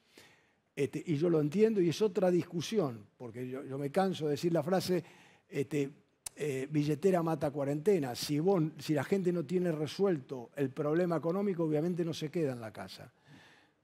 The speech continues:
Pero no tenemos otra cosa que bajar la circulación. ¿Qué tenemos que hacer ahora? Bueno, ver si estas medidas que se han tomado logran el efecto de bajar la circulación del virus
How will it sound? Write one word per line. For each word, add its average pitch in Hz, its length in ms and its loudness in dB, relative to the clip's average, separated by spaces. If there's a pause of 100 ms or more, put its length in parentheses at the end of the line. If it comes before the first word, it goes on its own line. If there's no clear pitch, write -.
(460)
Pero 180 220 6
no 277 140 4
tenemos 285 420 2
otra 240 220 0
cosa 240 240 -2
que 226 80 2
bajar 220 240 2
la 220 100 4
circulación. 170 720 -2
¿Qué 190 100 6
tenemos 220 300 6
que 190 80 4
hacer 202 180 6
ahora? 233 480 6 (120)
Bueno, 170 420 4 (640)
ver 190 500 8 (480)
si - 300 2
estas 294 280 4
medidas 139 680 2
que 123 100 -12
se 147 100 -4
han 151 140 -4
tomado 202 640 0 (960)
logran 254 420 4
el 202 140 4
efecto 139 640 -4 (160)
de 151 160 -2
bajar 233 560 2
la 165 140 2
circulación 143 760 -6
del 147 160 -2
virus 165 480 0